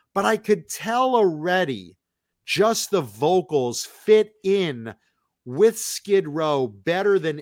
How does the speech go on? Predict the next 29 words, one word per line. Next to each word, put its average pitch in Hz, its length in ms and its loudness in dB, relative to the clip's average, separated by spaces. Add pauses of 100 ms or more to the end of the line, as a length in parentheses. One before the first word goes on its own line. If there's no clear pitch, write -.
(120)
any 208 280 -4
of 196 120 0
the 202 160 -4
other 185 240 -4
frontmen 117 720 -6 (600)
that 170 220 0
they 190 200 4
have 190 180 0
had. 135 640 -4 (500)
And 143 280 -4
the 147 120 -4
great 196 300 2
Jay 214 220 -2
Hannon 180 380 -4
of 135 80 -2
the 131 60 -4
band 156 300 -4
Gizmochi 147 680 -6
agrees 135 580 -4
with 98 180 -6
me. 92 260 -18 (480)
He 208 280 0
is 226 200 2
the 226 100 4
best 196 340 -2
singer 190 300 -2
in 160 240 -6
Skid 202 320 -2
Row 120 380 0